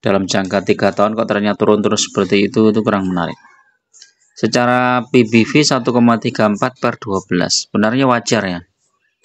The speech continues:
Cuman karena harga sahamnya turun terus ini jadi kurang menarik.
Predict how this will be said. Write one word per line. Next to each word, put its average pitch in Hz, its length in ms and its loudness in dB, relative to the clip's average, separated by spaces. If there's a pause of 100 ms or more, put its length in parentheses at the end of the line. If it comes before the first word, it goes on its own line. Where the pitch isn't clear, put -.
(260)
Cuman 113 280 2
karena 117 200 2
harga 107 200 0
sahamnya 107 360 0
turun 107 320 2
terus - 240 0
ini 117 160 2
jadi 101 200 0
kurang 95 680 -4
menarik. 80 400 -6